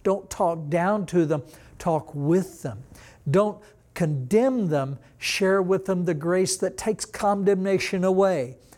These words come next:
Love as you have been loved, forgive as you have been forgiven,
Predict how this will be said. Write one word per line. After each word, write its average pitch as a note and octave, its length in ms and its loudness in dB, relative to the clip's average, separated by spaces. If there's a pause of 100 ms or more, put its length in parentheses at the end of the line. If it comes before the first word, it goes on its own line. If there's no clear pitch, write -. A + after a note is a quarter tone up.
(140)
Love D#3+ 300 2
as D3+ 200 0
you D#3+ 100 4
have F#3+ 300 2
been C#3+ 200 -2
loved, A2+ 340 -4 (180)
forgive D3 400 0
as C#3+ 140 -2
you C#3 100 0
have D3 300 -2
been C3 180 -8
forgiven, A2+ 600 -10